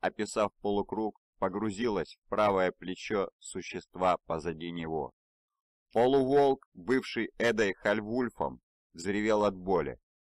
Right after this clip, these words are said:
Он что из силы врезался в Скальда и опрокинул того на земь. Хавсер даже не успел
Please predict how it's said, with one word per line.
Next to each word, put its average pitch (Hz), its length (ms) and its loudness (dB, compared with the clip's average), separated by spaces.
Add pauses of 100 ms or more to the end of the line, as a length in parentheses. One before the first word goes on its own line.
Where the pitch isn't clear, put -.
(140)
Он 135 240 0
что - 220 0
из 135 220 4
силы 113 400 -2 (100)
врезался 101 680 0
в - 60 -10
Скальда 92 540 0 (220)
и - 60 -4
опрокинул 95 720 0
того 90 320 0
на 85 240 0
земь. 67 200 -14 (600)
Хавсер 127 560 0
даже 101 280 0
не 110 140 0
успел 107 520 0